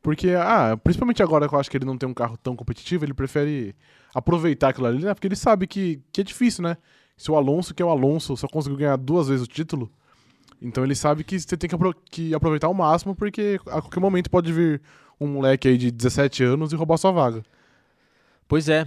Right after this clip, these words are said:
Speaker 2: é justamente isso, cara. E a gente fala, "Ah, seria legal ver o cara num, num carro competitivo e tudo mais", assim.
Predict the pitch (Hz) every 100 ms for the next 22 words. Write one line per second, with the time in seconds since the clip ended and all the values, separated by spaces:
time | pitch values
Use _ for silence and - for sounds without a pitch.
0 | - 117 131 165 165 180 180 165 - 123
1 | 110 101 98 107 117 123 120 117 110 120
2 | 143 - 147 165 156 - 135 139 131 135
3 | 120 131 120 120 120 117 110 110 107 110
4 | 110 113 120 - - 113 120 107 104 104
5 | 104 123 101 - 127 135